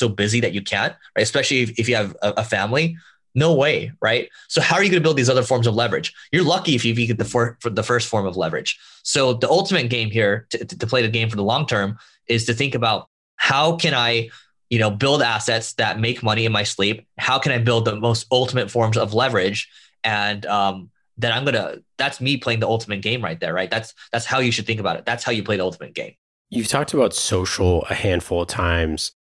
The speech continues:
Speaker 2: You obviously leverage social to share a bunch of, uh, the things that, that you do and you create.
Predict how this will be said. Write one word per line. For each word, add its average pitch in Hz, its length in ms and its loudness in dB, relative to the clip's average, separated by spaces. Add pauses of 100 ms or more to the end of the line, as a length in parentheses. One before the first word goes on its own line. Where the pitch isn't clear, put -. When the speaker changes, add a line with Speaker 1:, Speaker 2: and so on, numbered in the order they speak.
(260)
Speaker 2:
You 107 320 4
obviously 98 380 0
leverage 90 480 -2
social 85 480 0
to 87 160 -6
share 92 300 2
a 85 40 4
bunch 85 300 0
of, 82 300 0
uh, 78 340 0 (320)
the 110 80 -8
things 90 300 0
that, 82 240 0
that 95 100 2
you 107 180 4
do 107 280 6
and 85 140 4
you 90 120 0
create. 82 640 0